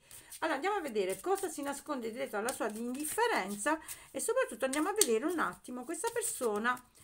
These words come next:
eh, perché, ehm, e sarebbe indifferente. Poi vediamo cosa si nasconde, perché è indifferente, andiamo, andiamo a vedere. Speranza, casa,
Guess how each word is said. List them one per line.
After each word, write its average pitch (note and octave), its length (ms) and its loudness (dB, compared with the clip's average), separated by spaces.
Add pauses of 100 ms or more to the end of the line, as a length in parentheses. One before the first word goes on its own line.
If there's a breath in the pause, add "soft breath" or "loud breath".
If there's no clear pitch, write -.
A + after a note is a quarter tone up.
(160 loud breath)
eh, A#3+ 160 -6
perché, C4 720 0
ehm, - 360 0 (160)
e D4 120 -8
sarebbe B3 400 6
indifferente. G#3 720 0
Poi A#4+ 160 0
vediamo B3+ 400 2
cosa D#4 360 0
si B3+ 160 -8
nasconde, E3 680 2
perché - 280 -10
è A4+ 60 0
indifferente, C4+ 640 -2
andiamo, A3 260 -4
andiamo G#3 220 -4
a G3+ 80 -4
vedere. E3 580 -6 (520 loud breath)
Speranza, E4 960 0
casa, D4+ 640 0